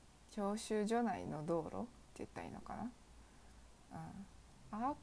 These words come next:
こではほんまにね、縦列もね、あの、V字ターンか。うん。あれも全然余裕やっ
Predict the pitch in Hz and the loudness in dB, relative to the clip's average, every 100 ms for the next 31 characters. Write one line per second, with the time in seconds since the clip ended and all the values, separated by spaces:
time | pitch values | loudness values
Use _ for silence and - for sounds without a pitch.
0 | - - 311 294 202 202 247 247 247 233 | -4 4 6 8 6 4 4 4 4 4
1 | - - 180 190 214 220 - 190 156 - | 0 -2 0 2 4 2 2 -4 -4 -4
2 | - - - - - - - - - - | -4 -6 -14 -16 -16 -16 -16 -16 -16 -16
3 | - - - - - - - - - - | -14 -8 -6 -6 -6 -8 -10 -10 -12 -14
4 | - - - - - 160 190 196 196 190 | -14 -14 -14 -14 0 10 12 12 10 4
5 | - 247 - - - - - - - - | 4 4 2 -2 -10 -12 -16 -18 -18 -16
6 | - - - - - - - - - - | -16 -14 -10 -6 -4 -6 -8 -14 -16 -16
7 | - - - - - - - - - - | -16 -16 -16 -16 -14 -14 -14 -14 -14 -14
8 | - - 214 311 359 262 175 147 143 - | -6 -2 0 0 2 2 2 0 -4 -8
9 | - - 359 381 - 349 277 185 202 | -4 0 2 2 2 2 4 6 4